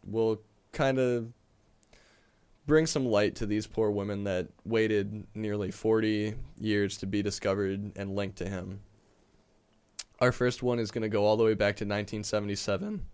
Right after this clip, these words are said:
November the nineteenth. Jill Barkham, an eighteen-year-old in Oneida, New York. She had just gotten to L A. Not even a month after being there, her body was found out on a dirt trail near Mulholland Drive.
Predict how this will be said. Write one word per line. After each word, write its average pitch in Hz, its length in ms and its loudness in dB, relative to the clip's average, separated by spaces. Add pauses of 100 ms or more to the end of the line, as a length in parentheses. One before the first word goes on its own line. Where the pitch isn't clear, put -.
(760)
November 104 500 0 (160)
the 101 80 -8
nineteenth. 101 560 -4 (840)
Jill 123 240 2
Barkham, 107 540 -2 (260)
an 104 160 -6
eighteen-year-old 104 680 -2
in 101 120 -4
Oneida, 104 360 -2
New 110 200 -4
York. 87 360 -4 (360)
She - 180 -6
had 98 140 0
just 107 360 2
gotten 92 360 0
to - 100 -2
L 87 220 0
A. 85 220 -6 (360)
Not 113 220 0
even 117 160 -2
a 107 40 -4
month 104 540 -4 (680)
after 98 300 2
being 98 320 -2
there, 110 180 -2
her 104 140 -2
body 95 320 2
was 87 160 -4
found 87 400 -4 (760)
out 104 140 0
on 104 140 0
a 87 40 -4
dirt 98 280 0
trail 101 280 0
near 92 200 -6
Mulholland 92 480 -4
Drive. 90 400 -8